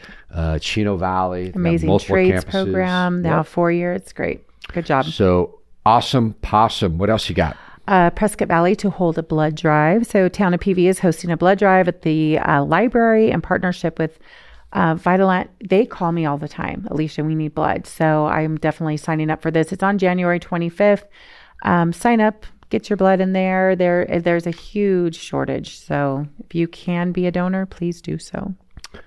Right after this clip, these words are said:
Speaker 1: Deal of the week.
Speaker 2: Deal
Speaker 1: El
Speaker 2: of the week.
Speaker 1: Charo, my favorite place. Five
Speaker 2: <laughs>
Speaker 1: bucks off your twenty-five dollar order. Just search Idelios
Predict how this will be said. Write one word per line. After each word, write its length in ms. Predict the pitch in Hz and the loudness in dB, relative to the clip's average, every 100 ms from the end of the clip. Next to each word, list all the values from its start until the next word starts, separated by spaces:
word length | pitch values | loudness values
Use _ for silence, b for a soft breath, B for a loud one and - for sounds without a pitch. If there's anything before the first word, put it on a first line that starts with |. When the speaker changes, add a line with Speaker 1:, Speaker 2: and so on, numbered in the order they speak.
| B B - | B B -6
Speaker 1:
Deal 280 | 92 110 110 | 4 6 6
of 60 | |
the 100 | 101 | 4
week. 340 | 101 120 117 - B B B B B | 2 0 -2 -6 B B B B B
Speaker 2:
Deal 140 | - 156 | -2 2
Speaker 1:
El 120 | - | 4
Speaker 2:
of 60 | 165 | 2
the 40 | |
week. 40 | 160 | 2
Speaker 1:
Charo, 600 | 107 113 110 104 101 90 | 4 6 6 6 6 4
my 160 | 90 90 | 2 0
favorite 280 | - 98 98 | 2 0 0
place. 420 | - 98 95 - | 2 2 2 0
Five 440 | - 113 113 110 | -2 2 4 4
Speaker 2:
<laughs> 20 | 120 | 4
Speaker 1:
bucks 260 | 110 - | 2 4
off 380 | 110 110 107 - | 4 4 4 0
your 100 | 95 | -4
twenty-five 640 | - 110 101 - 101 95 | -2 0 0 2 2 2
dollar 320 | 78 98 101 90 | 4 4 4 2
order. 600 | 92 101 101 98 92 - b b b | 0 2 4 4 2 -2 b b b
Just 300 | - 131 - | -2 0 0
search 360 | - 127 123 - - | 0 2 2 -2 0
Idelios 1080 | 95 80 82 98 113 127 127 139 143 - | 2 2 2 4 6 6 4 2 0 -4